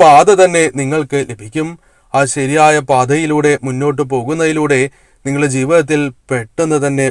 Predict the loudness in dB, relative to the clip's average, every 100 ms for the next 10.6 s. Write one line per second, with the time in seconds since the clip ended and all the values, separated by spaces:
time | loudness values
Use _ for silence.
0 | -4 -6 -4 -2 -2 -2 -4 _ _ -4
1 | -2 0 4 6 6 4 4 2 -4 -4
2 | -4 -4 -4 -2 -2 -2 -4 -4 -6 -10
3 | -12 -10 -10 -8 -8 -8 -8 -6 -4 -6
4 | _ _ _ _ -8 -4 0 0 0 -4
5 | -4 -4 -8 -8 -6 -6 -6 -8 -8 -10
6 | -10 -4 -4 -6 -10 -8 -6 -4 -6 -6
7 | -6 -10 -10 -10 -8 -10 -8 -4 -4 -6
8 | _ _ _ _ 2 4 2 4 4 4
9 | 2 0 0 0 0 0 -2 -4 -4 -4
10 | -4 -4 -2 0 2 2